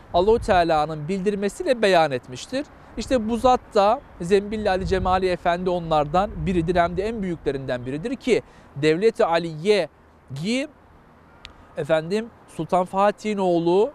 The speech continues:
Beyazıt Veli dediğimiz Beyazıt, onun oğlu yani Sultan Fatih'in torunu Yavuz Sultan Selim ve onun oğlu Kanuni dönemlerinde en böyle efendim devletin faal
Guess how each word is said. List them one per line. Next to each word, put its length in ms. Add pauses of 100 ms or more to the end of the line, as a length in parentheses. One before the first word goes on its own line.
(100)
Beyazıt 440
Veli 260
dediğimiz 500 (300)
Beyazıt, 440 (580)
onun 280
oğlu 300
yani 260
Sultan 320
Fatih'in 500
torunu 420
Yavuz 400
Sultan 380
Selim 360 (200)
ve 60
onun 260
oğlu 400 (260)
Kanuni 720
dönemlerinde 840 (440)
en 240
böyle 280
efendim 480 (400)
devletin 500
faal 540